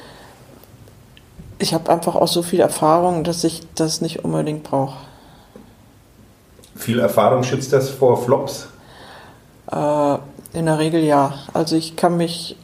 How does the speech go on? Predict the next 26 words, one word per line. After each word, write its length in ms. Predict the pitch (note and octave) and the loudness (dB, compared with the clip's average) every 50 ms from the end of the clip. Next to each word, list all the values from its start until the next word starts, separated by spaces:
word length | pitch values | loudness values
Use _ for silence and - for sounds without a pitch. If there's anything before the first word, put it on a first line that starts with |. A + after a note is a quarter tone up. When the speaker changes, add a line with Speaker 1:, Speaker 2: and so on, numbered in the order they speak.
| - - | -10 -8
Speaker 1:
an 360 | - - - F3 E3 D#3 - - - - - - | -6 -4 -4 -4 -4 -4 -6 -8 -14 -18 -18 -10
keinen 260 | - - E3+ D#3+ E3 | -4 -2 -2 -2 -2
Flop 280 | - - E3+ D#3 D3+ - | -2 0 0 0 0 0
mehr 160 | E3 D#3+ D3+ | -2 0 0
erinnern. 500 | D#3 D3 - D#3+ D#3 C#3+ C#3+ C#3+ D3+ - - - | 0 0 0 0 0 0 -2 -2 -4 -8 -10 -4
Speaker 2:
Mhm. 520 | - B2 A2+ A2 G#2+ G#2+ A2 A2+ A2 - - - - | 0 2 4 4 4 4 2 0 -4 -8 -10 -12 -12
Speaker 1:
Ich 100 | - - | -4 2
weiß, 260 | E3 E3 E3 E3 - | 4 4 4 4 2
wir 60 | F3 | 0
hatten 160 | E3+ - D#3 | 0 2 2
einmal 280 | D#3 - E3 E3 D#3 - | 2 2 4 4 2 0
im 60 | - | 0
Spitzboden 560 | - - - F3 E3+ - - - D#3+ D#3+ E3 | -2 -2 -2 -2 -2 -2 -2 0 0 0 0
eine 120 | E3 D#3 C#3 | 0 0 2
Aufführung, 460 | F2+ - - - - E3+ D#3+ D#3+ D#3+ | 2 2 0 0 -2 0 0 0 0
das 160 | D#3 D3+ D3+ | 0 0 -2
ist 320 | - - D#3+ - - - - - - - - - - - - - | -2 -2 -2 -4 -6 -8 -10 -14 -14 -14 -14 -14 -20 -18 -8 -4
fünfundzwanzig 560 | - F3+ E3+ D#3+ E3 - D#3 D#3 D#3 - - | -2 0 0 0 0 0 0 0 0 -2 -2
Jahre 200 | D#3 D3+ D3 D3 | 0 0 0 0
her, 220 | D3 D3 D3 D3 | 0 0 0 0
die 160 | C#3+ C#3+ C#3+ C#3 | 0 0 0 0
war 160 | C#3 C#3 C#3 | 0 0 0
ziemlich 380 | - D#3 D3 C#3+ C#3 - - - - - - - - - - - - - - - - _ - | 0 -2 -2 -4 -6 -8 -10 -18 -20 -20 -20 -20 -20 -20 -20 -20 -20 -20 -20 -20 -20 _ 0
bescheuert. 580 | - D3+ C#3+ - C#3+ C3 B2+ A#2+ G#2+ - - - - - - - - - - - - | 0 0 2 2 2 2 4 2 0 -2 -4 -10 -12 -18 -20 -18 -18 -18 -10 -4 -2
Speaker 2:
<laughs> 60 | - - A2+ A2+ A2+ - - - - - - A2 A2+ B2+ C#3+ C#3+ D3 - - - C#3 C#3 C#3 - - - | -2 -2 -2 -6 -10 -12 -10 -6 -6 -6 -6 -6 -8 -6 -6 -6 -6 -8 -10 -8 -6 -6 -6 -4 0 2
Ähm, 600 | A#2+ B2 A#2+ A#2 A#2+ A#2+ A#2+ A#2 A#2 A#2 A2+ A2+ | 4 4 4 4 4 2 4 2 2 0 -2 -4